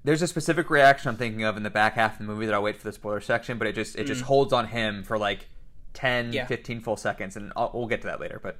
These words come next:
Speaker 1: yeah.
Speaker 2: Yeah, but the scene, you know, at the beginning of the film when he's, you know,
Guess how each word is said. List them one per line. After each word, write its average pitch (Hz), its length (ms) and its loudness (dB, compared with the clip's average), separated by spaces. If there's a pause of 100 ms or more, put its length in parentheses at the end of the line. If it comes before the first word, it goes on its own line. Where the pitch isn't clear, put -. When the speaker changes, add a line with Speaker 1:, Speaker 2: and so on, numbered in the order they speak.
(180)
Speaker 1:
yeah. 98 140 -8 (680)
Speaker 2:
Yeah, - 160 -16 (140)
but 156 140 -6 (120)
the 143 80 -8
scene, 151 340 -2
you 151 80 -2
know, 123 200 0 (280)
at 151 160 -2
the 143 60 -8
beginning 147 340 -2
of 127 40 -4
the 127 80 -6
film 123 260 -4
when 123 140 -2
he's, 120 500 -4
you 131 100 -10
know, 120 200 -6